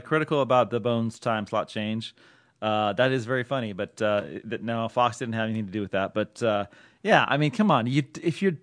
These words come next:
<clears throat> if you're David Boreanaz, you don't wanna get paired with Lauren Conrad. I mean, that's just,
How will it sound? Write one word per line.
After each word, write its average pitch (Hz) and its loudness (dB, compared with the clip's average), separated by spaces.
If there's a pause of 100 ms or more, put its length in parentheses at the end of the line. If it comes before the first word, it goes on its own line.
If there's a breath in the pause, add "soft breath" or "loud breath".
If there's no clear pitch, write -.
<clears throat> - -10
if 143 6
you're 156 2
David 196 4
Boreanaz, 131 2
you 127 -4
don't 117 6
wanna 127 2
get 113 -2
paired 104 -2
with 98 -8
Lauren 98 -4
Conrad. 85 -12
I - -10
mean, 123 -4
that's 131 -4
just, - -10